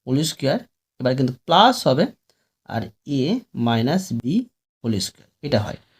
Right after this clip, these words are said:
এই সূত্রটি প্রয়োগ করব। তো এখানে বসিয়ে নিচ্ছি দ্বিতীয় বন্ধনী দিয়ে, এখানে হবে a plus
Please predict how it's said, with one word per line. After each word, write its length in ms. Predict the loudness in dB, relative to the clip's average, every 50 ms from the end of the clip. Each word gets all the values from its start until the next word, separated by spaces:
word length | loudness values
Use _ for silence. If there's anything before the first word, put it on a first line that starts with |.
| _ _ _ _ _ _ _ -20 _ _ _ _ _ _ -2
এই 140 | 2 2 2 4
সূত্রটি 300 | 2 2 2 4 2 2 0 2
প্রয়োগ 180 | 2 0 2 2 2
করব। 160 | 2 4 4 4 4 2 0 _ _ _ _ _ _ _ _ _ _ _ _ _ _ _ _
তো 80 | -6 -2
এখানে 180 | 2 4 6 6 6 4
বসিয়ে 220 | 2 4 6 6
নিচ্ছি 240 | 6 4 4 2 2 2 2 0 _ _ _ _ _ _ _ _ _ _ _ _ _ _ _ _ -10 -8
দ্বিতীয় 220 | -6 -2 0 2 4
বন্ধনী 240 | 6 6 6 4 4 4
দিয়ে, 140 | 4 2 2 2 -2 _ _ _ _ _ _ _ _ _ _ _ _ _ _ _ _ _ _ _ -10
এখানে 240 | -2 0 2 4 4 4
হবে 180 | 4 4 4 2 2 2 -2 _ -4 -2 0 2
a 20 | 2 2 0 -2 -4 _ _ _ _ _ _ _ -6
plus 320 | -2 0 0 0 0 -2